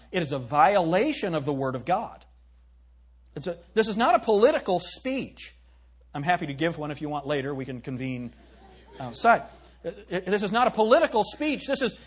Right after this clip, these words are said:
talking about the truth as revealed in Scripture. When people worship the earth and the things in the earth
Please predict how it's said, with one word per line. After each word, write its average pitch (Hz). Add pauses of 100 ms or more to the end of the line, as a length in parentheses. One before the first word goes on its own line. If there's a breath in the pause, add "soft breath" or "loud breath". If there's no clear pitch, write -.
(100)
talking 294
about 226
the 185
truth 302
as 196
revealed 233
in 196
Scripture. 180 (340 loud breath)
When 214
people 208
worship 247
the 233
earth 202 (180 soft breath)
and 214
the 185
things 196
in 330
the 208
earth 175